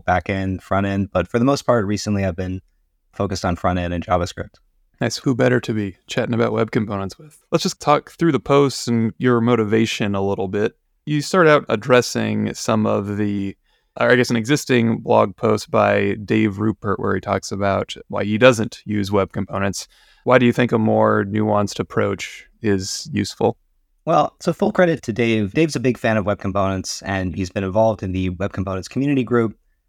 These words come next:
Speaker 1: I think it's a great post. I think people should definitely read it. I think it kinda gives voice to a lot of developers who maybe have heard about web components, you know, have heard that maybe it's something they should look into, but haven't seen a compelling use case yet.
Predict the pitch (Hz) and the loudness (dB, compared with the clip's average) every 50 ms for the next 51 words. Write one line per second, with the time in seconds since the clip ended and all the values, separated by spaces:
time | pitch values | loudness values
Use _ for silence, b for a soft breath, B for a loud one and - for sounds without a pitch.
0 | _ _ - 147 151 202 185 165 - 123 107 117 113 101 - 113 110 101 90 - | _ _ 0 2 2 2 2 2 0 0 0 0 0 0 0 2 2 2 2 0
1 | - 110 - - 104 - 107 98 101 101 - 101 90 104 101 - - 98 92 92 | -4 -6 -4 -4 -4 -2 -2 -2 -2 -2 -2 -2 -2 -2 -2 -2 -2 -4 -4 -2
2 | 95 95 92 90 90 85 - _ - 143 143 - 170 160 147 - - 127 120 117 | -2 -2 0 -2 -4 -4 -8 _ -2 0 0 2 2 0 0 0 0 0 0 2
3 | 98 87 - 120 120 107 95 - 87 85 95 101 101 104 101 - - - - - | 0 0 2 2 2 0 -2 -4 -4 -2 0 2 2 2 2 0 -4 -6 -4 -2
4 | 101 101 98 92 90 92 - 98 95 101 101 98 95 92 87 92 98 98 92 - | 0 2 2 2 2 0 0 2 2 4 2 2 0 -2 0 2 2 2 0 0
5 | - 98 92 92 - - - 98 95 92 92 90 - _ _ _ _ _ _ _ | -2 -2 -2 -4 -6 -6 -2 0 0 0 0 -2 -6 _ _ _ _ _ _ _
6 | _ - - 101 101 90 98 101 92 87 98 95 87 87 - - _ - - 180 | _ -4 -2 -2 0 0 -2 -4 -2 0 0 0 0 -4 -10 -18 _ 0 2 2
7 | 185 180 175 165 156 147 151 - - 151 135 127 139 131 135 131 127 123 117 - | 4 6 4 4 2 2 -2 -6 -4 -4 -2 0 0 2 2 0 0 -2 -4 -4
8 | - - 104 101 101 - - 120 120 104 104 117 131 135 131 131 120 - - 117 | -6 -4 -4 -4 -4 -4 -4 -2 -2 -2 -2 -2 0 2 2 0 0 2 0 0
9 | 113 - 117 113 113 104 104 98 - - 104 - - - - 117 123 117 - 123 | 0 0 0 0 2 2 2 0 0 -2 -4 -6 -6 -4 -2 0 0 0 2 2
10 | 120 117 110 - _ _ _ _ _ _ _ - 107 101 98 - - - 143 127 | 2 2 0 -4 _ _ _ _ _ _ _ 2 2 2 2 -2 -4 -4 -2 -2
11 | 135 131 - - - 120 120 113 101 - 104 95 110 113 113 104 98 98 104 - | -2 -2 -2 -2 0 0 2 0 0 -2 -2 -2 0 0 0 0 0 -2 -4 -2
12 | - - 160 156 - - 165 170 175 | -2 -2 -2 -2 -2 -2 -2 -2 -2